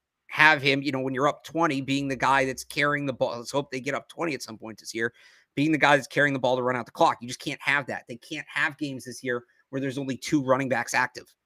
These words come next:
because you see what happens, the long-term effect of that. It's really not good. Uh, here's another one. "I'm psyched to see Bill O'Brien use lots of two tight end sets. How important in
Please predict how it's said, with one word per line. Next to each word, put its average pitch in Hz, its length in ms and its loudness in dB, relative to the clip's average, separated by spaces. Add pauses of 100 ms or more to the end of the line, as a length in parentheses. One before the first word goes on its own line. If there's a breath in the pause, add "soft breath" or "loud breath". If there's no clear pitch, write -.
(200)
because 123 300 -2
you 131 80 -2
see 147 220 -2
what 139 140 0
happens, 123 460 0
the 113 100 -8
long-term 120 500 -4
effect 120 300 -6
of 110 60 -6
that. 95 160 -6
It's - 160 -16
really 113 240 -4
not 98 220 -8 (100)
good. - 160 -10 (1500)
Uh, 113 300 4
here's 139 280 6
another 165 200 6
one. 165 260 6
"I'm 139 400 4
psyched 208 400 4
to - 80 -6
see 214 200 -2
Bill 170 200 4
O'Brien 160 400 4
use 151 200 -4
lots 135 240 -2
of 120 100 -6
two 156 160 -6
tight 131 220 2
end 117 140 -2
sets. 147 260 -2
How 143 160 2
important 143 440 0
in 127 240 -8